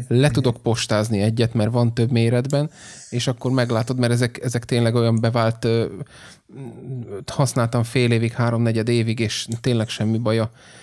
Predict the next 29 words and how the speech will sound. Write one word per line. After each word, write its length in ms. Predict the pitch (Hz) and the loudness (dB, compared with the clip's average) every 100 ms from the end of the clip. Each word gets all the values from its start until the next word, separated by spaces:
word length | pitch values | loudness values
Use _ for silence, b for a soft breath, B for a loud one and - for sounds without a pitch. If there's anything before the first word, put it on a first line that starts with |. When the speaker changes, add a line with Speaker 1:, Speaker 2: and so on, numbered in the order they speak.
| B B | B B
Speaker 1:
nem 260 | 117 120 | 0 2
volt. 380 | 117 120 123 - - | 2 2 0 -6 -12
Úgyhogy, 400 | - 127 123 120 | -4 -2 0 0
ö, 300 | 120 120 120 | 2 0 0
én 340 | 110 - 139 135 | -2 -4 -2 0
nagyon 260 | 131 113 | 2 2
szerettem 500 | 117 120 117 117 123 | 0 0 -2 -2 -2
a 120 | 123 117 - _ _ _ _ _ _ _ _ - - 123 | -2 -4 -10 _ _ _ _ _ _ _ _ -20 -14 -4
Speaker 2:
Maga 260 | 151 170 147 | 0 2 2
a 80 | |
kazán 440 | 127 131 127 143 139 | 2 2 2 2 0
egyébként 500 | 139 135 135 139 131 | 0 -2 -2 -4 -2
zseniális. 1040 | 117 123 113 92 87 90 92 - - - _ | 0 0 0 -2 -6 -8 -6 -6 -8 -12 _
Nem 180 | 127 117 | -8 -6
tudom, 400 | 117 113 110 - | -4 -4 -4 -10
járt-e 440 | - 117 117 110 104 | -6 -2 -2 -2 -6
már 240 | 98 95 | -6 -6
nálad, 440 | 104 101 104 104 | -6 -6 -6 -8
vagy 200 | 104 98 - | -8 -12 -12
volt-e 440 | 104 104 101 98 95 | -8 -6 -4 -6 -8
a 80 | |
kezedbe? 640 | - 98 107 101 107 107 110 _ | -8 -8 -8 -8 -8 -8 -8 _
Speaker 1:
Olyan 260 | - 170 127 | -4 0 2
sok, 220 | 117 113 | 0 -2
akik 260 | - 139 123 | -2 0 2
beszéltünk, 500 | 123 120 127 131 - | 2 2 0 -2 -2
mi-, 200 | 127 95 | 0 2
melyikről 380 | 120 117 117 127 | 2 2 2 0
beszélünk? 520 | 127 - 113 107 | 0 0 0 0